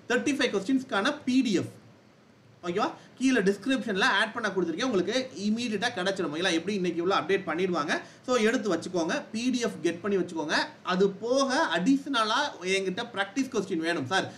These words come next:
இந்த முப்பத்தஞ்சு கேள்விலாம் எனக்கு பார்த்தா, ஏன்னா இன்னைக்கு ஒரு முப்பத்தஞ்சு, நாளைக்கு ஒரு முப்பத்தஞ்சுனா கிட்டத்தட்ட ஒரு எழுபது கேள்வி உங்களுக்கு,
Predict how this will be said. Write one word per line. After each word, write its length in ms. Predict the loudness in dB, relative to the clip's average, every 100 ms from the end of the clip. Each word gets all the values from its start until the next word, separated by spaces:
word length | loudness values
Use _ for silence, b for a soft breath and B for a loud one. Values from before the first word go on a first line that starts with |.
| B
இந்த 160 | -6 -4
முப்பத்தஞ்சு 560 | -2 -2 -2 -4 -2 0
கேள்விலாம் 320 | 0 0 0
எனக்கு 260 | 0 -2 -2
பார்த்தா, 140 | -2
ஏன்னா 40 | 0
இன்னைக்கு 360 | 2 0 0
ஒரு 140 | -2 -4
முப்பத்தஞ்சு, 360 | -4 -4 -4
நாளைக்கு 360 | 0 2 2 0
ஒரு 80 | -4
முப்பத்தஞ்சுனா 420 | -6 -6 -4 -6
கிட்டத்தட்ட 440 | -6 -4 -4 0
ஒரு 180 | 0 2
எழுபது 420 | 4 4 4 4
கேள்வி 300 | 2 0 0
உங்களுக்கு, 320 | 0 0 0